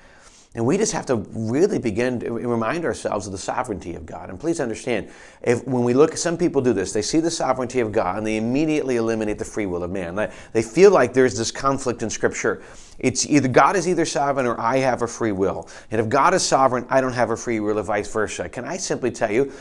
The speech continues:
God is sovereign, and in his sovereignty, he's given me a free will. He's sovereign, and he's given me a choice. And so sometimes I will make choices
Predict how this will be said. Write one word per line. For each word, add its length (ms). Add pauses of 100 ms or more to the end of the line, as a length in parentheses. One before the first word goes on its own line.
(160)
God 240
is 100
sovereign, 460
and 80
in 100
his 140
sovereignty, 560
he's 240
given 260
me 120
a 40
free 220
will. 300 (420)
He's 260
sovereign, 440
and 80
he's 160
given 340
me 200
a 80
choice. 760
And 120
so 120
sometimes 680
I 180
will 160
make 300
choices 680